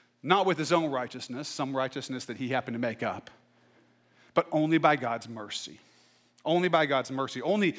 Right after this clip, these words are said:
in fear of God, only when we want God to lead us in his righteousness, the only true righteousness, only when that's our mindset,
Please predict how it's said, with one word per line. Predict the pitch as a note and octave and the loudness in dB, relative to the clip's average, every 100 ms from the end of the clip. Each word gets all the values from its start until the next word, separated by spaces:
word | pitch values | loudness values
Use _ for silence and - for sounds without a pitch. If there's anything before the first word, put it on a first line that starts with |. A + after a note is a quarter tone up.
| - - | -8 -4
in | D#3+ D3 | -4 -4
fear | - - A#3 G#3+ C#3+ B2+ - | -8 0 2 4 2 -2 -2
of | D#3 C3 | 0 2
God, | E3 E3 B2+ - - | 4 4 2 -2 0
only | G#3 B3+ B3 | 4 4 4
when | A3+ | 4
we | G#3 | 4
want | F3+ G3+ D3+ C3 | 4 2 0 4
God | G3+ A3+ G#3+ - - | 6 6 4 2 0
to | G3+ | 2
lead | F#3+ G#3 | 4 4
us | - | 2
in | G3 | 2
his | F3+ E3+ D3 | 4 2 2
righteousness, | F#3 A#3 A3+ F3+ - A#2+ C#3 - - _ _ _ _ _ _ | 4 4 4 -2 -4 -8 -8 -10 -12 _ _ _ _ _ _
the | E3 G3+ | -6 0
only | G#3+ B3+ C4 | 4 4 4
true | B3+ - B3+ | 2 2 2
righteousness, | A3 A3+ F#3 E3+ D3 | 4 4 2 -2 -2
only | G3 B3 C4+ | 2 4 6
when | A3+ | 4
that's | G#3 G3+ G#3 | 6 4 6
our | A#3 | 4
mindset, | G#3 B3 C4 A#3 G3 - B2+ D#3+ | 6 4 6 4 0 0 2 0